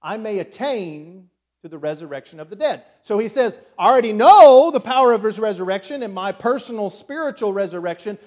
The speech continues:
but I'm looking forward," and he talks more about that in verses twelve through sixteen. "I'm looking forward to attain something else, the resurrection of the dead." That is no longer talking about a spiritual resurrection, but that resurrection in the last day.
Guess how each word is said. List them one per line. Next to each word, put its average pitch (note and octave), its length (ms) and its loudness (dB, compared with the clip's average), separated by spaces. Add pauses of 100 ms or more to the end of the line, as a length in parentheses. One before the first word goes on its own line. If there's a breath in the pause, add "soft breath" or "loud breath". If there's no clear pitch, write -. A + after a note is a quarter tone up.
(100)
but G#3 140 0
I'm F4+ 240 -2
looking E4 320 -4
forward," B3 580 0
and A3+ 100 -10
he G#3+ 60 -8
talks G#3 320 -6
more A#3+ 180 -2
about A3 280 -2
that G#3+ 180 -6
in F3+ 80 -18
verses F3+ 300 -12
twelve E3+ 260 -6
through D#3 140 -12
sixteen. C#4 600 -10 (200 soft breath)
"I'm D#4+ 220 -4
looking C4 280 -4
forward D#4 500 -2
to A#3 140 -4
attain B3 720 -6
something B3 360 -8
else, G4+ 400 0 (200)
the D4 80 -2
resurrection C4+ 580 0
of D4 100 0
the D4+ 100 -4
dead." E4+ 380 2 (1400)
That D4+ 180 -6
is B3 140 -6
no C#4+ 180 8
longer D4 420 4
talking A3+ 360 -4
about G3 220 -4
a E3 80 -8
spiritual D#4 760 -8
resurrection, G#3 880 -8 (400)
but E3+ 120 -20
that G3 180 -8
resurrection G3 640 -8
in F3 100 -16
the E3 60 -16
last C#3 400 -14
day. G#2 160 -20